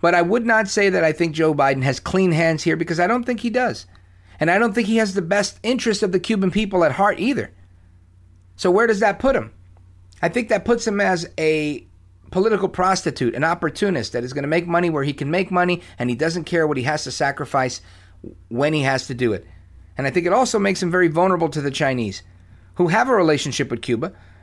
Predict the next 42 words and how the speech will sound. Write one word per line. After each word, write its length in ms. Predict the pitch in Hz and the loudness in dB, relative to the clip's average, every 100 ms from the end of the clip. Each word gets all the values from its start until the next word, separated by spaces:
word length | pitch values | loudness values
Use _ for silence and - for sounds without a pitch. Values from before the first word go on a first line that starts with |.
| - | -4
and 280 | 220 202 - - - - | -2 -2 -8 -20 -20 -8
may 200 | 147 202 | 0 0
want 340 | 185 185 185 - | 2 2 2 0
to 80 | 165 | 0
have 180 | 175 | 0
more 560 | 160 156 180 180 180 - - 131 | 0 2 2 2 0 -4 -8 -4
of 140 | 135 | 0
a 60 | 131 | 2
relationship 500 | 127 131 135 131 123 | 2 2 -2 -4 -6
with 100 | 113 | -4
Cuba 240 | 143 160 | -2 0
than 120 | 180 | -2
Cuba 240 | 170 208 208 | -4 0 2
is 120 | 190 - | 0 -2
willing 300 | 175 214 196 | 0 0 0
to 100 | 196 | 2
let 160 | 196 | 2
on. 200 | 214 208 | 2 -2
It 60 | - - - - - - - - _ | -8 -20 -20 -20 -20 -20 -20 -20 _
wasn't 260 | 160 170 185 | 0 2 2
too 120 | 202 | 4
long 220 | 196 220 | 4 4
ago 140 | 196 147 | 2 2
that 260 | 131 - - - - - | 2 -2 -10 -20 -20 -4
China 320 | 160 175 175 151 | -2 2 0 0
and 120 | 131 | -4
Chinese 320 | 156 151 143 | -2 -2 -2
companies 440 | - 175 180 156 127 | 0 -2 0 -2 -2
that 120 | 113 | -2
were 140 | 113 | -4
half 300 | 117 147 143 | -2 -2 0
owned 200 | 147 151 | 0 2
by 120 | 135 | 2
the 80 | 131 | 0
C 180 | - 151 | 0 -4
C 160 | - 135 | -2 0
P 320 | 180 190 - - - | 0 -2 -6 -20 -8
were 100 | 139 | -4
trying 400 | 139 165 151 165 | -2 0 0 0
to 100 | 160 | 0
buy 340 | 127 135 139 147 | 0 2 2 4
up 340 | 165 160 - | 4 2 -4